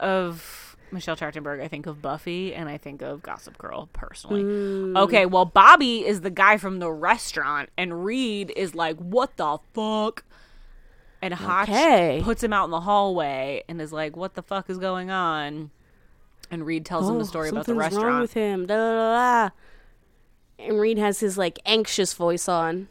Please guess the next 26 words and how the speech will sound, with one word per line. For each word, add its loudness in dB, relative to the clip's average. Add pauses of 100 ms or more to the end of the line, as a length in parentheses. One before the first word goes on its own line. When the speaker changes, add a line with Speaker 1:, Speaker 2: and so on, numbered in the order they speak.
Speaker 1:
Yeah, -4
he's -10
like, 0
"Oh, 6
I 6
thought 4
I 4
overreacted, 2
but -6
now -4
I -4
know -4
I -4
didn't -6
overreact. -6
He -8
was -6
there -4
for -6
her, -2
like, -8
blah, -8
blah, -8
blah, -8
blah, -8
blah." -6